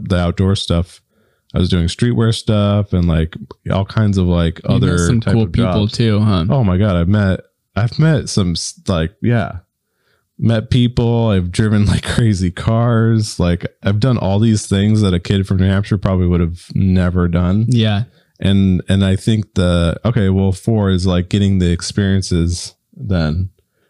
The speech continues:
Speaker 1: 'Cause, like, it's community and experience, 'cause, you know, you're gonna meet people and you're gonna, um, do things with those people that they're into, right?
Speaker 2: Yeah.
Speaker 1: Like, the car, like, crazy cars, like,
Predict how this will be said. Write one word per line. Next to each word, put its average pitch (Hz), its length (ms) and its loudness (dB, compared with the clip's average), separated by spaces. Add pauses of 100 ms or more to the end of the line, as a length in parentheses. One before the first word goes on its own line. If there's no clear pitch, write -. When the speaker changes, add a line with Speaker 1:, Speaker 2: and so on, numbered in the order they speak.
(560)
Speaker 1:
'Cause, 107 180 0
like, 104 300 0
it's 101 180 -2
community 113 480 2
and 87 160 2
experience, 87 640 -2
'cause, 90 340 -2 (380)
you 98 160 2
know, 87 180 2
you're 92 220 2
gonna 95 400 0
meet 104 280 0
people 92 640 -2 (580)
and 92 160 0
you're 92 120 2
gonna, 87 400 0 (320)
um, 82 440 0 (120)
do 113 180 2
things 92 300 -2
with 85 140 -2
those 87 280 -2
people 95 400 0
that 87 260 -2
they're 98 240 0
into, 90 420 -2
right? 90 300 0
Speaker 2:
Yeah. 107 200 2
Speaker 1:
Like, 92 160 -4
the 90 100 0
car, 92 320 -2
like, 87 220 -2
crazy 92 340 0
cars, 90 460 0
like, 87 260 -2